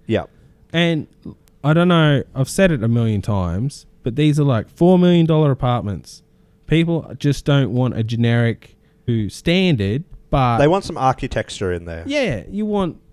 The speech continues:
Speaker 2: you want some pizzazz.
Speaker 1: Features. You
Speaker 2: Some
Speaker 1: want
Speaker 2: stuff,
Speaker 1: You
Speaker 2: yeah.
Speaker 1: want some talking points.
Speaker 2: Exactly.
Speaker 1: So then he goes, um, "Padded bed heads." And it's like, "Well, that was, would have been bought with the vouchers. That wouldn't have been cash."
Speaker 2: Yeah, you think so.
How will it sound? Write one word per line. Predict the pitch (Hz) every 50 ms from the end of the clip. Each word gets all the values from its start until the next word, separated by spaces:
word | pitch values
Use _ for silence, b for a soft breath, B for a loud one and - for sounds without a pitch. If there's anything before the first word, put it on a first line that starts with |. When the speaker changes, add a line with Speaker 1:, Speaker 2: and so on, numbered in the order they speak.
| _ -
Speaker 2:
you | 190 202
want | 208 208 202 185 160 - _ -
some | - - 180 165 160 156 151 143
pizzazz. | - - 139 120 160 147 147
Speaker 1:
Features. | 135 123 107 85 - - - - - _ _ _
You | - 120 131
Speaker 2:
Some | 139 151
Speaker 1:
want | 160 165 151 147 - _ -
Speaker 2:
stuff, | - - - 214 196 170 117 107 - -
Speaker 1:
You | 165 165
Speaker 2:
yeah. | 190
Speaker 1:
want | 226 226 -
some | 247 190
talking | - - 160 160 151 - 143 131
points. | - 117 95 80 - _ - - -
Speaker 2:
Exactly. | 175 165 180 175 139 - - 101 95 107
Speaker 1:
So | - 165 175
then | 190 190
he | 190 185
goes, | 180 170 160 151 147 135 131 - - - 127
um, | 123 117 113 107 104 104 101 _ _ -
"Padded | - 120 123 135 151 147
bed | - 208 208 208 185
heads." | 170 139 98 90 - - - -
And | 110 104 104
it's | - -
like, | 117 110 107 -
"Well, | 117 110
that | 123 160 180 160
was, | 147 123 113 135 131 - -
would | 139 127 120
have | 113
been | 120 113 110
bought | 107 104 107 101
with | 107 - -
the | 117
vouchers. | 117 139 135 120 101 - - 90 -
That | 110 107 101
wouldn't | 107 98 104
have | 104
been | 117 113 113
cash." | - - 131 113 - - - - -
Speaker 2:
Yeah, | 180 165
you | 123 113 107
think | - - 131 123 -
so. | - - 92 90